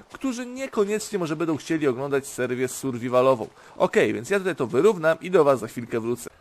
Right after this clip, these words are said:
Dobra, po jednym crashu tutaj mnie się spotkał. Tu macie pokazaną sekcję tą. Wiem, że to jest malutkie, prawda? Ale uznałem, że większego nie ma sensu budować, więc chodźmy pozbierać nasze itemy. Na razie tego nie będę zbierał w pełni, tylko zbiorę to, co już się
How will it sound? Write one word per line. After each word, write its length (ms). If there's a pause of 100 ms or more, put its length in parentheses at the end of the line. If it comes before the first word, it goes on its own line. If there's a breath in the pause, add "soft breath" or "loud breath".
(440 soft breath)
Dobra, 540
po 760
jednym 440
crashu 340
tutaj 260
mnie 100
się 100
spotkał. 460
Tu 180
macie 280
pokazaną 440
sekcję 460
tą. 280
Wiem, 460
że 60
to 100
jest 120
malutkie, 440
prawda? 280
Ale 120
uznałem, 300
że 140
większego 440
nie 140
ma 140
sensu 340
budować, 280
więc 220
chodźmy 360
pozbierać 760
nasze 320
itemy. 400 (440 soft breath)
Na 80
razie 300
tego 320
nie 120
będę 220
zbierał 280
w 80
pełni, 480
tylko 240
zbiorę 300
to, 240
co 140
już 140
się 320